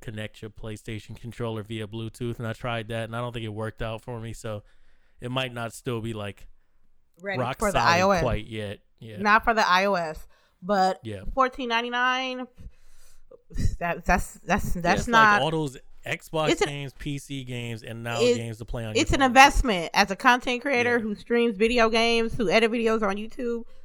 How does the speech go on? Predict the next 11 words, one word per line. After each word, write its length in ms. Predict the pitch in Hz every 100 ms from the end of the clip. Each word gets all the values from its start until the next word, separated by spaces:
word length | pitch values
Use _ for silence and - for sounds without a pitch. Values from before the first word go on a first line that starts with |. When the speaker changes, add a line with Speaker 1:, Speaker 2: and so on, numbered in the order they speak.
| -
Speaker 2:
the 80 | 233
fourteen 380 | 247 240 262 254
ninety-nine 360 | 240 233 233
a 40 | 233
month 180 | 220 202
ain't 180 | 202
nothing. 540 | 202 214 208 170 147 165 -
Ain't 220 | 196 190
nothing. 580 | 175 202 202 - 151 107 - -
I 140 | 214
spend 640 | - - 226 208 202 202